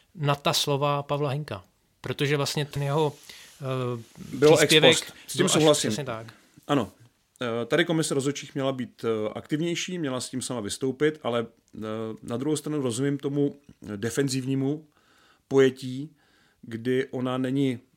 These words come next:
Speaker 2: v tomhle proaktivní, eh, protože tady jsou dost jako, eh, proaktivní sami kluby, hráči a ta a celková atmosféra tady, občas to někdo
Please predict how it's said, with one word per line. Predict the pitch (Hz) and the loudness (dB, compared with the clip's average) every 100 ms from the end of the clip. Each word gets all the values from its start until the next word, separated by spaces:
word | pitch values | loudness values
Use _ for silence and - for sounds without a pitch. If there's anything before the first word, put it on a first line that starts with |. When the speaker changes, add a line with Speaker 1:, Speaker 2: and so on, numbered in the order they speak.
| - | -18
Speaker 2:
v | |
tomhle | - 117 127 123 | -10 -6 -4 -4
proaktivní, | 120 117 110 127 120 127 135 | -2 -4 -4 -6 -4 -4 -6
eh, | _ _ _ _ _ _ _ 110 110 | _ _ _ _ _ _ _ -10 -10
protože | 107 110 - 127 117 127 123 120 117 _ _ _ _ - | -8 -8 -6 -6 -2 0 0 -2 -10 _ _ _ _ -2
tady | 123 | 0
jsou | - 135 | 2 0
dost | 123 117 139 | 0 -4 -6
jako, | 120 135 123 113 _ _ _ _ _ _ _ _ _ 113 | -6 -4 -4 -6 _ _ _ _ _ _ _ _ _ -12
eh, | |
proaktivní | 104 123 120 131 127 | -4 -2 -2 -4 -4
sami | - 131 131 | -2 -4 -4
kluby, | 120 117 120 127 | -4 -2 0 0
hráči | 117 107 107 - 131 | 2 0 0 -2 -2
a | 127 | -2
ta | - | -2
a | - | -6
celková | - - 120 135 | -6 -6 0 0
atmosféra | - - 127 - 131 123 123 | -2 -4 -2 -2 -2 0 -2
tady, | 127 123 127 | -4 -4 -4
občas | 117 - 127 | -6 -8 -10
to | - | -8
někdo | 120 123 | -6 -6